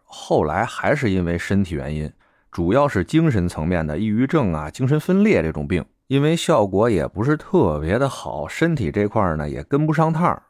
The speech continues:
所以也就慢慢的淡出了。这不经历了三年口罩嘛，把大家都憋坏了。完事儿以后呢，这演出市场真算是接了一波泼天的富贵啊。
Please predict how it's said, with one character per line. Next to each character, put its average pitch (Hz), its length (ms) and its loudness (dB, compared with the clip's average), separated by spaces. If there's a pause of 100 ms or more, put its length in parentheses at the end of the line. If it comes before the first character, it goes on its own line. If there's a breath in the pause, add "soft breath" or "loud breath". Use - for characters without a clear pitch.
(100)
所 92 280 -6
以 107 140 -2
也 69 140 -4
就 87 160 -4
慢 110 220 0
慢 131 240 0
的 117 80 0
淡 113 240 0
出 156 300 0
了。 113 120 -2 (260)
这 101 120 0
不 120 100 2
经 156 240 2
历 143 80 4
了 98 140 4
三 131 260 0
年 117 220 2
口 76 260 -6
罩 104 300 0
嘛， 60 160 -8
把 69 120 -10
大 80 200 -6
家 92 120 0
都 104 140 0
憋 123 260 2
坏 123 380 -2
了。 - 220 -18
完 131 260 0
事 - 100 -2
儿 120 160 4
以 87 140 2
后 87 380 0
呢， 65 180 -6
这 101 100 -6
演 87 400 2
出 220 400 0
市 117 280 0
场 - 400 -8
真 151 320 4
算 117 340 0
是 82 140 -4
接 139 340 2
了 120 100 2
一 101 200 2
波 117 240 2
泼 147 440 0
天 147 380 0
的 85 140 4
富 85 360 -4
贵 73 300 -4
啊。 65 220 -16